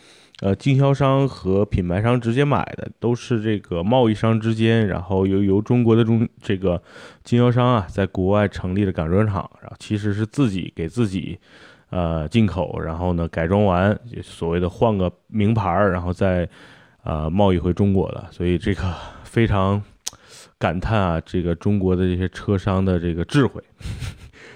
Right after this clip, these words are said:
但是呢，也要谢谢他们，确实是他们的这些不懈努力，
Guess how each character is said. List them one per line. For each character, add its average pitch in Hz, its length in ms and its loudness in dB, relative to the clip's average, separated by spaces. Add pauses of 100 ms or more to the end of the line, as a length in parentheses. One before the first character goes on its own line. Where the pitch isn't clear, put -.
但 113 140 2
是 107 80 2
呢， 101 140 2
也 76 140 -2
要 82 100 -2
谢 120 180 2
谢 95 120 0
他 80 120 -6
们， 78 220 -6
确 98 160 -2
实 92 300 -2
是 98 120 -2
他 104 280 -2
们 104 120 0
的 95 80 0
这 92 120 -2
些 98 120 0
不 90 200 -6
懈 101 140 0
努 85 180 -2
力， 95 200 0